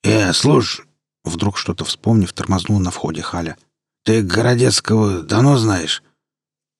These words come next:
«Ну, солдата, что на посту был», — пояснил он, увидев, что проводник не понял, о ком речь. «Туху-то? С год».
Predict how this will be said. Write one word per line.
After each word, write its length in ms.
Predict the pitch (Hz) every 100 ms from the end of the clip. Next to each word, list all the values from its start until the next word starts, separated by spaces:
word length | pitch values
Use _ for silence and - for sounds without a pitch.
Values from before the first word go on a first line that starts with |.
| _
«Ну, 260 | 101 104 78 -
солдата, 500 | - 87 92 104 90
что 160 | - -
на 100 | 71
посту 380 | - - - -
был», — 240 | - - - - _ _
пояснил 420 | 87 - 87 95
он, 140 | 117 -
увидев, 340 | 87 104 92
что 140 | - -
проводник 440 | 87 87 95 98
не 100 | 98
понял, 340 | 95 85 78
о 40 | 87
ком 200 | - 82
речь. 260 | 82 - _ _ _ _ _ _
«Туху-то? 440 | 170 180 - - - _ _ -
С 80 |
год». 340 | 123 139 92